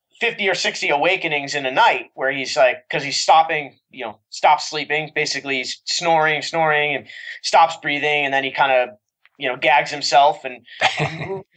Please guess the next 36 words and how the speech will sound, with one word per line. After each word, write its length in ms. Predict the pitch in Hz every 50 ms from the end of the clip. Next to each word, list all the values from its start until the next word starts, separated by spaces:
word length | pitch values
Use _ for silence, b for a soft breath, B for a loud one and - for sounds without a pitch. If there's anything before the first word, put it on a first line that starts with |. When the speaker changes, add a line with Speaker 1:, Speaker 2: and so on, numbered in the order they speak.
| _ -
Speaker 1:
moves 400 | 180 190 202 240 233 226 196 160
and 140 | 175 180 160
rolls 320 | 160 170 180 180 180 175 170
over 400 | 165 175 170 170 180 180 180 180
and, 200 | 165 156 160 -
and 160 | 160 156 151 160
then 160 | 151 147 156
does 220 | 165 165 170 160
that, 280 | 165 156 147 139 - 170
you 60 | 156
know, 140 | 143 135 131
fifty 320 | - - 185 180 - 165
sometimes 520 | 156 - 170 156 156 - 156 151 139 135 139
a 40 |
night. 200 | 147 151 165 147
Obviously 420 | 147 156 151 156 143 - - 151 127
that's 220 | 131 127 123 -
very 240 | - 151 143 135 131
disordered 560 | 131 - 135 - - 156 156 135 123 120 107
sleep. 300 | - - 165 170 139 131
That's 240 | - 131 127 - 147
not 240 | 135 113 - 113 113
good. 320 | 165 165 160 143 127 -
So, 320 | - - 156 143 135 131 131
um, 220 | 127 127 127 - - B B B B B B B B B
so 120 | - 214
the 100 | 214 220
actigraphy 580 | 208 202 - 269 285 226 262 233 - 233 214 -
can 120 | 196 175
pick 240 | 165 - 214 202 196
up 260 | 190 190 165 - - 151
the 80 | 139 143
movement 480 | 151 165 202 269 294 - 214 202 180
of 140 | 165 156 139
the 80 | 147 135
body. 480 | - 135 131 135 139 139 135 131 B